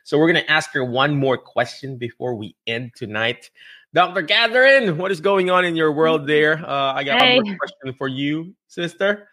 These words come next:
Speaker 2: Okay.
Speaker 1: Um, what is your biggest failure and how did you turn it around?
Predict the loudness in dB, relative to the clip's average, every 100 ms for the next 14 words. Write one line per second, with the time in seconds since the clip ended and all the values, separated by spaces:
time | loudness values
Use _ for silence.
0 | _ _ _ _ 2 4 4 4 2 -4
1 | _ _ _ _ -6 -4 -4 -6 0 2
2 | 2 0 0 2 4 2 0 -2 -4 _
3 | _ _ _ _ _ -4 -2 0 0 0
4 | -2 -4 -6 -4 -2 -2 -4 -6 -12